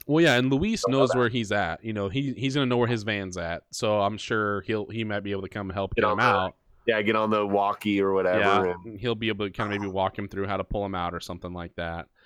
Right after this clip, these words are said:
Speaker 1: But, you know, once again, does that, you know, does, does Scott all of a sudden gain powers to grow and shrink into that quantum realm? You know, does he no longer need the Pym particle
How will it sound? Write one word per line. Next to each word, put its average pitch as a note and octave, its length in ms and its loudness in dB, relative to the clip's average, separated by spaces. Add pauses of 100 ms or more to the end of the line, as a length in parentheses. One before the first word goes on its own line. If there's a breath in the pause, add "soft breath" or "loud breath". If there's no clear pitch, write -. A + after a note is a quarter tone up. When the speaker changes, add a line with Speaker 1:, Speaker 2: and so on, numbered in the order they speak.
(360 soft breath)
Speaker 1:
But, A#2+ 480 4
you C3+ 140 2
know, B2+ 80 4
once B2 200 0
again, A#2+ 420 0
does A#2 240 2
that, G#2+ 260 0
you G#2+ 200 -6
know, A2 140 2
does, G#2+ 440 -4 (100)
does A2 160 -4
Scott G2+ 540 2 (340)
all G#2 160 2
of G2 40 -2
a - 40 -10
sudden G2 320 -4
gain G2+ 400 -2 (160)
powers G2+ 560 0
to F#2+ 500 -4 (220)
grow G#2 640 -2 (360)
and G#2 220 -6
shrink A#2 540 -6 (560)
into C3 220 0
that C3+ 200 2
quantum D#3 400 -2
realm? F3 380 -4
You A2 80 -6
know, A#2 120 2
does A#2 160 -2
he B2 100 -2
no A#2+ 180 2
longer A#2 320 0
need A2+ 400 -2
the A2 80 -6
Pym A#2+ 260 -4
particle C3 500 0